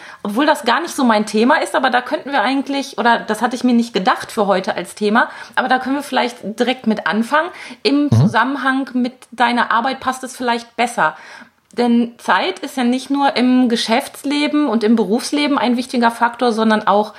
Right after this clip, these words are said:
Speaker 1: im privaten Umfeld. Aber trotzdem, wenn man an Zeitmanagement denkt,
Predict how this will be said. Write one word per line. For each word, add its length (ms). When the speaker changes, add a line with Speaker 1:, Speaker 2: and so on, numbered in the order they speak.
Speaker 1:
im 400
privaten 580
Umfeld. 520
Aber 220
trotzdem, 600
wenn 160
man 180
an 260
Zeitmanagement 960
denkt, 280